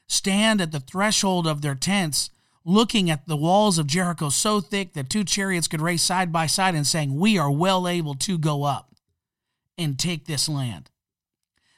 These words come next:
This is what empowered a shepherd boy without a stitch of armor to meet a giant warrior in a valley with a sling.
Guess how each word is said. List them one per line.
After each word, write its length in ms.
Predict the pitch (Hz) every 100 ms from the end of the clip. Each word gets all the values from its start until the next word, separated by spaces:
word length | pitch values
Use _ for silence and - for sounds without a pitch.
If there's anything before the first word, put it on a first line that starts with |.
| _
This 360 | 151 208 233 -
is 240 | 214 180
what 200 | 180 185
empowered 580 | 170 147 127 143 175 175
a 80 | 147
shepherd 440 | - 175 175 180
boy 300 | 175 180 185
without 300 | 160 147 147
a 60 | 123
stitch 340 | - 196 190
of 120 | 165
armor 340 | 151 175 180 165
to 80 | 147
meet 220 | 175 160
a 80 | 135
giant 520 | 120 135 165 180 170
warrior 440 | 156 170 180 180
in 80 | 151
a 60 | 135
valley 320 | 156 170 170
with 160 | 147
a 40 | 131
sling. 480 | - 190 196 196